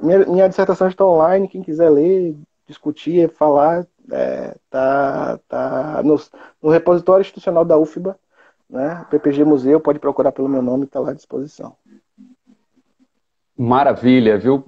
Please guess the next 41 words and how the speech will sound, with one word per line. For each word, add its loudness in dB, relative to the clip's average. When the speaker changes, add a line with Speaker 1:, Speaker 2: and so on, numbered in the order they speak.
Speaker 2:
Muito 2
bom. 0
Parabéns, 0
né, -2
pelo -4
trabalho 0
que -14
você -14
tá -4
desenvolvendo. -4
Isso -6
tá -2
sendo -4
muito, -2
vai 2
ser -4
muito 0
importante -2
pra -4
nossa, -2
nosso -4
trabalho 0
aqui -4
da 2
U 0
F -2
R -2
B, -2
né? -2
Então, 0
acho -4
que -20
é -8
fundamental 0
a -10
sua -4
pesquisa -6
e -4
de -6
grande -2
valor, -2